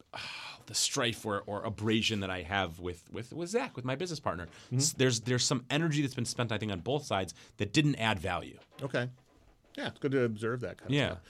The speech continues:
Speaker 1: I
Speaker 2: And
Speaker 1: do love Zach, though. He's amazing.
Speaker 2: Oh, sure. But it's just, you know, hmm,
Speaker 1: It's an
Speaker 2: that didn't work in
Speaker 1: observation.
Speaker 2: that,
Speaker 1: It's
Speaker 2: in
Speaker 1: an,
Speaker 2: that
Speaker 1: it's an
Speaker 2: way.
Speaker 1: analysis,
Speaker 2: Right.
Speaker 1: right?
Speaker 2: Mm-hmm.
Speaker 1: Yeah.
Speaker 2: Um, and then the last one would be, um, how would you do it differently in the future? So, like,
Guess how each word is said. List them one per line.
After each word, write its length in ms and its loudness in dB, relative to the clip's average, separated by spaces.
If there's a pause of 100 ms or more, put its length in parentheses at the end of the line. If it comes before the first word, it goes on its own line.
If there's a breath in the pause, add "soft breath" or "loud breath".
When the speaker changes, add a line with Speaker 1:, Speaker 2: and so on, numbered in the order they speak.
(140 loud breath)
Speaker 1:
I 60 12
Speaker 2:
And 80 10
Speaker 1:
do 100 8
love 240 12
Zach, 280 4
though. 120 -4
He's 280 -2 (160)
amazing. 400 2 (200)
Speaker 2:
Oh, 120 0
sure. 280 2 (120)
But 160 6
it's 180 2
just, 300 0
you 60 4
know, 160 2
hmm, 140 -2
Speaker 1:
It's 80 4
an 40 6
Speaker 2:
that 160 10
didn't 160 6
work 20 6
in 80 10
Speaker 1:
observation. 160 4
Speaker 2:
that, 280 4
Speaker 1:
It's 120 -4
Speaker 2:
in 60 4
Speaker 1:
an, 60 6
Speaker 2:
that 80 0
Speaker 1:
it's 120 0
an 60 2
Speaker 2:
way. 200 0
Speaker 1:
analysis, 640 0
Speaker 2:
Right. 80 0
Speaker 1:
right? 140 -4
Speaker 2:
Mm-hmm. 100 -6
Speaker 1:
Yeah. 160 0 (560 loud breath)
Speaker 2:
Um, 460 4
and 220 6
then 280 4
the 100 6
last 300 4
one 160 4
would 120 4
be, 340 4
um, 260 0 (100)
how 200 6
would 120 6
you 80 0
do 140 4
it 80 0
differently 260 -4
in 40 -4
the 60 -6
future? 240 -6
So, 160 -4
like, 260 2